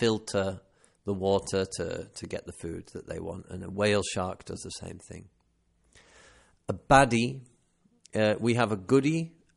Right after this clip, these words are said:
and a baddie, okay? When you're watching a, a film, especially, like, an action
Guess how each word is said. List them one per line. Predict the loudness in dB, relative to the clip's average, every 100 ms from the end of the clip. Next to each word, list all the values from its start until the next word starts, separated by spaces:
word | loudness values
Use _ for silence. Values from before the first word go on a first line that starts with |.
| _
and | -8 -6
a |
baddie, | -2 -2 -2 -6 -12 _ _ _ -12
okay? | -12 -2 0 2 0
When | 0 2
you're | 4 4
watching | 2 0 -2 0
a, | 2 2 -2 -8 -12
a | -6 2
film, | 2 2 -2 -10 _
especially, | -10 -4 -4 0 0
like, | 0 -4 -6
an |
action | -6 -8 -8 -8 -6